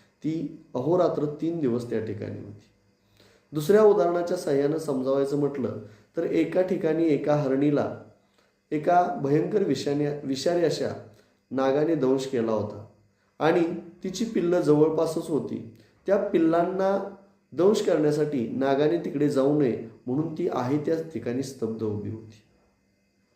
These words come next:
प्राणी आणि मनुष्य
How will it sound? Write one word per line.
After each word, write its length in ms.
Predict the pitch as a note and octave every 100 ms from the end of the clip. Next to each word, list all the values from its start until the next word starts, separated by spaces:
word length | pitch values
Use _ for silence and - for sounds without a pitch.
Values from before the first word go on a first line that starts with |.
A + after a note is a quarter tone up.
| _ _ _ _ _ _ _ _ _ _ _ _
प्राणी 360 | C3+ C3+ D3 D#3 D#3 - - _ _ _ _
आणि 180 | C3+ D3+
मनुष्य 520 | E3+ C3 C#3 - G#2+